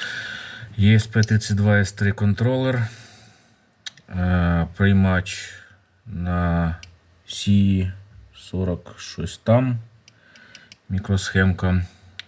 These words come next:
По I two C порту комунікується з процесором, з контролером, точніше. І з іншого боку, з іншого боку у нас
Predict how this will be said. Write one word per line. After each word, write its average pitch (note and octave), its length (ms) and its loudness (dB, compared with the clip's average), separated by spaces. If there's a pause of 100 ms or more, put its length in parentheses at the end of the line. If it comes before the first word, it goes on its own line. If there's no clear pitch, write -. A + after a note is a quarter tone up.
(180)
По F#2 440 0 (1300)
I G2 280 2
two - 0 -
C G2+ 240 0
порту F#2+ 500 0 (1000)
комунікується F2+ 840 0
з - 80 -8
процесором, F2+ 840 -2 (1200)
з - 80 -10
контролером, E2 580 0
точніше. D#2+ 680 -4 (340)
І A2+ 600 4
з F2+ 180 -4
іншого F#2+ 400 -2
боку, G2 600 -2 (320)
з D2 140 -12
іншого F2+ 460 -4
боку F#2 460 -6
у E2 80 -4
нас F2+ 600 -2